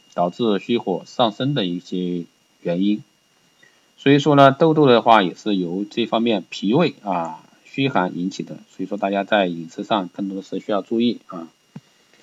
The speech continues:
好的，这期节目就是这样啊，谢谢大家收听。如果说你有任何的好的建议，都可以在后台私信留言，也可以加微信四幺八七七九三七零，四幺八七七九三七零，备注电台听众可以快速通过。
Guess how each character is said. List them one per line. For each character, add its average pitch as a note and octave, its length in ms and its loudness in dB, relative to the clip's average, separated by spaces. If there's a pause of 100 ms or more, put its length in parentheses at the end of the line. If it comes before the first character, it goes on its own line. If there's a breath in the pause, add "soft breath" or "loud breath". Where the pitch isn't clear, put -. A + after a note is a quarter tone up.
(300 soft breath)
好 F#2 120 2
的， G#2+ 80 4
这 D3+ 160 2
期 D#3+ 180 -2
节 B2+ 80 2
目 G#2+ 120 2
就 A2 60 0
是 G#2 160 -6
这 A2 100 0
样 G#2+ 180 2
啊， F2 340 -6
谢 - 200 -10
谢 G2+ 40 -2
大 G2 140 -2
家 G2 160 -2
收 G#2 120 -8
听。 G#2+ 360 -4
如 G2 120 -8
果 F#2 80 -4
说 G2 220 -4
你 F#2+ 120 -2
有 E2 180 -8
任 G#2 160 -4
何 G2+ 120 -6
的 F#2 140 -2
好 F2+ 180 -6
的 F#2 80 -10
建 G#2+ 220 -4
议， G#2 60 -2
都 - 180 -8
可 F#2+ 140 -10
以 - 20 -12
在 F#2 160 -6
后 G2+ 140 -8
台 F#2 120 -6
私 G#2+ 140 -12
信 A2 160 -8
留 F2+ 160 -8
言， F2+ 300 -6 (100)
也 F2 80 -20
可 - 140 -8
以 F#2 80 -4
加 G2 180 -4
微 G#2 140 -2
信 A2+ 240 -8
四 - 160 -12
幺 F#2 100 -4
八 F#2+ 160 -4
七 F#2+ 140 -14
七 G2+ 220 -4
九 - 200 -14
三 F#2+ 140 -8
七 G#2 140 -8
零， F2 280 -8
四 - 180 -10
幺 F#2+ 100 -2
八 G2 120 -2
七 G2 160 -12
七 G#2 180 -6
九 - 160 -14
三 F#2 140 -10
七 F2+ 120 -12
零， E2+ 160 -14 (640 soft breath)
备 G2+ 100 2
注 G#2 140 2
电 A2+ 180 -4
台 G#2+ 80 -6
听 G#2+ 180 -4
众 G2 220 -2
可 - 160 -8
以 F2 40 -6
快 F2+ 200 -8
速 F2+ 120 -10
通 G2 200 -8
过。 A2+ 240 -2